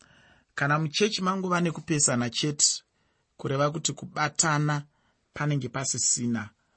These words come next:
muchechi umu. Chechi yaive paKorinde yaive nezvose ufunge. Maiti upombwe,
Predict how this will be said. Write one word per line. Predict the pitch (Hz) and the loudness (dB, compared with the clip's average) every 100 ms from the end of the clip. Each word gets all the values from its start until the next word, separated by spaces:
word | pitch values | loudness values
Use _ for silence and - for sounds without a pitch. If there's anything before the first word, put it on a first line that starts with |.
| _ _ | _ _
muchechi | 107 107 120 113 107 | -6 -2 -2 -2 -6
umu. | 98 95 95 104 - _ _ _ _ _ _ _ | -8 -10 -10 -14 -20 _ _ _ _ _ _ _
Chechi | - 175 175 - - - - | 4 4 4 -2 -6 -8 -6
yaive | 123 123 135 | -2 0 0
paKorinde | 139 151 - 131 127 135 117 113 _ _ _ _ _ - | 0 -2 -2 -2 0 -2 -4 -8 _ _ _ _ _ -2
yaive | 139 175 160 | 4 6 6
nezvose | 156 151 117 104 135 | 2 0 -2 -4 -4
ufunge. | 131 120 - 131 131 143 _ _ _ _ _ _ _ _ _ | -4 -6 -6 -6 -6 -12 _ _ _ _ _ _ _ _ _
Maiti | - 131 151 147 123 | -4 0 0 -2 -4
upombwe, | 113 110 120 110 104 107 117 117 | -4 -4 -2 0 -2 -4 -8 -12